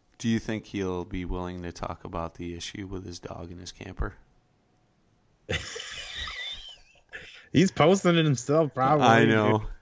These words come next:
Speaker 2: dude.
Speaker 1: The poor
Speaker 2: <laughs> I
Speaker 1: guy.
Speaker 2: mean, you know what? You gotta take it for, I mean,
Speaker 1: Yeah.
Speaker 2: there's a thing I think you put up, too, about, like, having to, um, he had to get to his axle, um, and it was, like, fifty-five degree water, and he's, like, diving underneath it,
Speaker 1: I
Speaker 2: which
Speaker 1: saw
Speaker 2: to
Speaker 1: the
Speaker 2: me
Speaker 1: video.
Speaker 2: probably doesn't sound
Speaker 1: I saw
Speaker 2: abnormal
Speaker 1: the video.
Speaker 2: because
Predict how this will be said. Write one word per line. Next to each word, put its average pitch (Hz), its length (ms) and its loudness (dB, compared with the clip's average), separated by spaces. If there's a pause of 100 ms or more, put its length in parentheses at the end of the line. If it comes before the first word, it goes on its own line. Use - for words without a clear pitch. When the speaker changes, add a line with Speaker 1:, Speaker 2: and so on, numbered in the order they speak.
(160)
Speaker 2:
dude. - 120 -8
Speaker 1:
The 143 100 6
poor 110 260 8
Speaker 2:
<laughs> - 20 2
I - 20 -2
Speaker 1:
guy. 95 260 6
Speaker 2:
mean, 180 180 4
you 170 80 2
know 151 60 0
what? 147 240 -4
You 143 140 -2
gotta 165 240 2
take 156 320 0
it 139 160 -4
for, 123 320 -2
I 131 80 2
mean, 143 140 2
Speaker 1:
Yeah. 147 80 6
Speaker 2:
there's 151 240 4 (380)
a 143 100 2
thing 143 280 0
I 127 100 4
think 127 140 0
you 123 80 -4
put 123 180 0
up, 117 140 4
too, 139 180 4
about, 110 340 2
like, 104 200 2
having 110 360 2
to, 107 420 4 (720)
um, 104 180 6
he 120 100 6
had 143 100 6
to 131 60 2
get 123 160 4
to 143 100 2
his 113 120 4
axle, 104 560 -2 (180)
um, 101 280 2
and 110 100 4
it 117 40 6
was, 113 100 4
like, 101 160 2
fifty-five 113 560 0
degree 110 260 4
water, 95 400 0
and 98 80 -2
he's, 101 140 0
like, 95 220 2
diving 101 420 2
underneath 98 420 -2
it, 104 80 2
Speaker 1:
I 104 120 2
Speaker 2:
which 139 120 6
Speaker 1:
saw 117 220 2
Speaker 2:
to 110 80 4
Speaker 1:
the - 60 2
Speaker 2:
me 175 80 4
Speaker 1:
video. 110 340 0
Speaker 2:
probably 196 240 2
doesn't 165 340 0 (460)
sound 151 340 2
Speaker 1:
I 127 40 8
saw 123 40 6
Speaker 2:
abnormal 113 440 2
Speaker 1:
the 95 60 -2
video. 87 220 -2
Speaker 2:
because 101 320 2